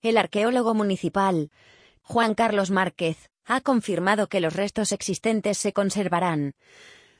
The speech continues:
tanto si se trata de los vestigios de una hipotética torre como si son de una vivienda de época moderna. Márquez ha apuntado que los trabajos que se van a realizar en las próximas semanas tendrán unos efectos todavía más visibles porque hasta ahora se ha restaurado parte de la barbacana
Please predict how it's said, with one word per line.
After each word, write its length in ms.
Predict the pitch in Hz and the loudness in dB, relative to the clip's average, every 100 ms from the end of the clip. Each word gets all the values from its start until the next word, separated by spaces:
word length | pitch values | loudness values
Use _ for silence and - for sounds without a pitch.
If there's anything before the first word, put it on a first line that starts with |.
| - | -2
tanto 320 | 262 262 269 | 0 2 0
si 160 | - 220 | -2 -2
se 140 | 190 | -2
trata 340 | 208 202 214 | 0 0 0
de 100 | 190 | 0
los 160 | 175 160 | 0 0
vestigios 540 | 165 - 226 - 208 | -2 -2 -4 0 0
de 120 | 185 180 | 2 0
una 200 | 208 190 | 2 0
hipotética 640 | 180 - 202 - - 180 | -2 -2 -2 -2 -2 0
torre 300 | 214 220 214 | 2 2 2
como 240 | 202 190 | 2 0
si 140 | 180 156 | 0 0
son 240 | 214 220 | 2 2
de 100 | 190 | 2
una 240 | 190 214 185 | 2 2 0
vivienda 460 | 185 208 208 208 | 0 0 2 2
de 160 | 175 185 | 2 2
época 320 | 208 202 180 | 0 0 0
moderna. 580 | 175 165 143 143 143 - _ _ _ _ _ | 0 0 0 -4 -6 -10 _ _ _ _ _
Márquez 420 | 226 277 294 277 226 | 0 2 2 -2 0
ha 100 | 214 | 0
apuntado 540 | 196 190 190 202 190 | 0 0 2 2 2
que 120 | 202 | 2
los 140 | 190 180 | 0 2
trabajos 520 | 185 165 190 208 196 | 0 2 2 0 -4
que 140 | 208 | -2
se 140 | 185 165 | 0 2
van 160 | 196 | 2
a 80 | 202 | 2
realizar 500 | 196 185 185 - 208 | 2 2 0 0 0
en 140 | 208 175 | 2 0
las 160 | 160 | -2
próximas 520 | - 180 - 226 202 | -2 -2 0 0 0
semanas 460 | - 185 185 220 - | 0 0 0 -2 -2
tendrán 440 | 202 175 180 208 | 0 2 2 2
unos 240 | 202 208 190 | 2 0 0
efectos 480 | 165 196 - 196 - | -2 -2 -2 -4 -2
todavía 480 | 190 170 180 190 | 0 2 2 2
más 180 | 185 190 | 2 0
visibles 540 | 175 - 202 175 170 - | -2 -2 0 0 -2 0
porque 320 | 202 196 208 | -2 0 -2
hasta 280 | 190 196 185 | 0 0 2
ahora 280 | 208 254 | 2 0
se 200 | 240 202 | 0 2
ha 80 | 190 | 2
restaurado 640 | 202 196 175 165 190 185 175 | 2 0 -2 0 2 2 2
parte 320 | 190 196 196 | 0 2 0
de 100 | 180 | 2
la 100 | 160 | 2
barbacana 720 | 175 165 151 170 156 147 135 | 2 0 0 0 0 -2 -8